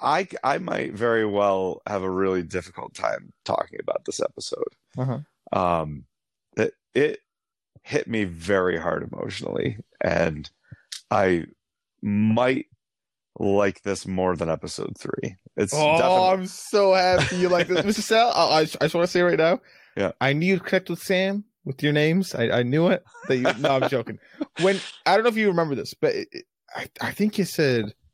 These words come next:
Speaker 2: yeah, you said this on episode one when Sarah died, Joel's daughter.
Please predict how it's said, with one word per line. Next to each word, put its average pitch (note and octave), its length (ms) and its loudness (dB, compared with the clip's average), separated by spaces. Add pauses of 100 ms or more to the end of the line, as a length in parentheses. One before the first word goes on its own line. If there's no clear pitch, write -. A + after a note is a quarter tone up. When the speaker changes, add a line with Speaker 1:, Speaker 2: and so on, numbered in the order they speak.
(240)
Speaker 2:
yeah, F#3+ 160 6
you D#3+ 140 2
said G#3+ 140 -2
this F#3+ 100 -2
on F#3+ 120 0
episode - 320 0
one B2+ 280 0
when G#2 140 -6
Sarah C#3 360 2
died, E2 380 -6 (320)
Joel's A#2 320 -2
daughter. A#2 440 0